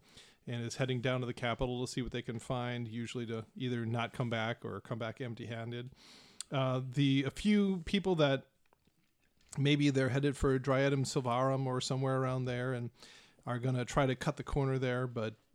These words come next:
pretty much most everybody that wants to get from one place to another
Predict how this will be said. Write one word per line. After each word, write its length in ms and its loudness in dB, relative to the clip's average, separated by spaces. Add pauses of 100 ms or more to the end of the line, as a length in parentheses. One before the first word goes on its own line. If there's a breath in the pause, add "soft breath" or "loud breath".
(220)
pretty 360 2
much 300 4
most 340 4
everybody 420 2
that 160 0
wants 220 0
to 60 -10
get 120 -2
from 160 -4
one 160 0
place 260 0
to 140 0
another 460 -2